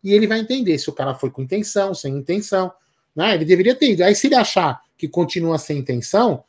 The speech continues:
ele dá um amarelo. Se ele achar que o cara foi de propósito, ele dá um vermelho, mas tinha que ter chamado.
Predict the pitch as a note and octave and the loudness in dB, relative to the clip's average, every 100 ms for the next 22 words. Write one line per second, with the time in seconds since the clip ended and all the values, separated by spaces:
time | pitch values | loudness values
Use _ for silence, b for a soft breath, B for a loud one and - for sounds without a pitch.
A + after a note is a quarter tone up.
0 | _ B3+ D4 G3+ F#3 E4 C#4+ G#3 A#2+ _ | _ -2 0 0 0 0 2 2 0 _
1 | _ - C4+ A3+ A3 G3+ G3+ F3+ - F3 | _ -4 0 2 0 0 2 2 2 2
2 | E3+ D3+ C#3 A#3+ A#3+ C#4 B3+ C#4+ E4+ E4 | 4 0 4 2 2 -2 0 0 -2 -2
3 | D4+ C3 D#3 E3+ A3+ A3 B3 D4+ C4 C#4 | 0 0 -2 -2 -4 -4 -6 -4 -4 -4
4 | A#3+ A#2+ | -4 -8